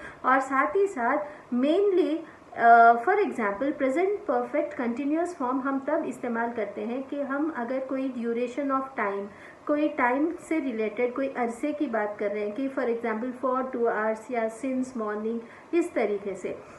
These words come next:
और एक दूसरी तरीके पे कि ये है कि present perfect में हम basically action के completion पे focus करते हैं, completion पे focus करते हैं, whereas present perfect continuous में हम action itself,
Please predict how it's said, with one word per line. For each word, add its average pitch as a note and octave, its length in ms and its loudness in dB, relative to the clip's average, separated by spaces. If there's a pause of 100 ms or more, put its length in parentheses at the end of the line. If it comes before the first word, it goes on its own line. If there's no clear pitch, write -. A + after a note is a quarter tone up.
(140)
और E4 220 6
एक E4 160 2
दूसरी E4 300 2
तरीके D#4 400 0
पे D#4 160 -2
कि D4 140 -8
ये C#4+ 180 0
है C#4+ 200 0
कि D#4+ 160 -2
present D#4 460 0
perfect C4 640 0
में A3 300 -4 (260)
हम D#4+ 220 4
basically D#4 800 0
action E4 340 -2
के F4 140 -2
completion D4 720 -2
पे D4+ 400 0 (260)
focus C4+ 420 0
करते G#3 240 -4
हैं, G#3 120 -2
completion D#4 580 0
पे D4+ 140 0
focus G#3+ 400 -2
करते G#3 280 -6
हैं, C4+ 160 -2
whereas A#3+ 680 0
present D4 340 0
perfect A#3 360 0
continuous C#4 680 -2
में A3 260 -4 (280)
हम D4+ 220 6 (160)
action D#4 340 0
itself, A#3 520 -2